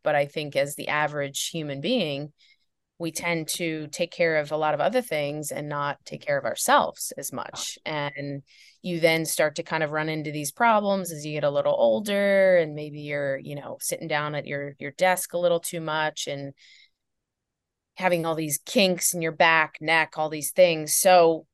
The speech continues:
it's, it's something as quick and easy, you know, with, uh,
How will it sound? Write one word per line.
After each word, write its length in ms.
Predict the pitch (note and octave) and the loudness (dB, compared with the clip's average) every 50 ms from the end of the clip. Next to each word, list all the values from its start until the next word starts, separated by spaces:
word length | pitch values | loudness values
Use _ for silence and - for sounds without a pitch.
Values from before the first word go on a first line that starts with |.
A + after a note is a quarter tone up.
| _ _ _ _ _ _ _ _ _ _ _ _ _ - | _ _ _ _ _ _ _ _ _ _ _ _ _ -4
it's, 380 | G#3 G#3 G#3+ - - - - _ - | -4 -2 -2 -2 -2 -4 -4 _ -4
it's 200 | G#3 G#3 G#3 - | -4 -2 -2 0
something 460 | - B3 A#3+ B3 A#3+ B3 A#3 A2 C#3+ | 2 2 2 2 2 -2 0 2 2
as 180 | F#3 F#3 - | 0 0 -2
quick 380 | - - - - G#3+ G#3 G#3 - | -6 -6 -4 0 0 0 0 -2
and 80 | F3 - | -8 -4
easy, 640 | - F#3+ G#3 A3 G3 F3 D#3+ D3+ D3 D3 D3 D3+ - | -2 -2 0 0 0 -2 -4 -4 -4 -6 -8 -10 -10
you 140 | - E3 D#3+ | -8 -6 -4
know, 300 | D3+ D3+ D3+ D3+ D3 - | -2 -2 -2 -2 -4 -4
with, 320 | - E3+ D#3+ D#3 - - - - _ - - | 0 0 0 0 -2 -8 -20 -20 _ -18 -16
uh, 280 | - - - - - | -16 -16 -18 -18 -20